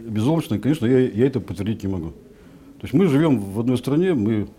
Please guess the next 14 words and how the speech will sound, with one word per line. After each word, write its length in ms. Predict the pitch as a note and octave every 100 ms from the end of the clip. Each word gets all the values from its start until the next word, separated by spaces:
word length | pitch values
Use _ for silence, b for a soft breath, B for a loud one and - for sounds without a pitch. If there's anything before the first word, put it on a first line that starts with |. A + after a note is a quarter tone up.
| B B -
э, 360 | - G#2 G#2 G#2+
ощущаем 340 | G2 C3+ A#2+
все 160 | G#2 A#2+
эти 120 | G#2+
пр-, 280 | G2 A2 A2+ - -
проблемы, 400 | B2 C3+ B2+ G#2+
которые 280 | - A#2+ G2+
существуют 300 | - A2+ F2+
для 120 | G#2
всех 200 | F#3+ F3
предприятий, 520 | C#3+ C3 C3+ C3 G#2+ G#2 -
э, 160 | G#2
Российской 320 | G2+ A2+ G#2
Федерации, 460 | G#2 G#2 A2 G2+ F#2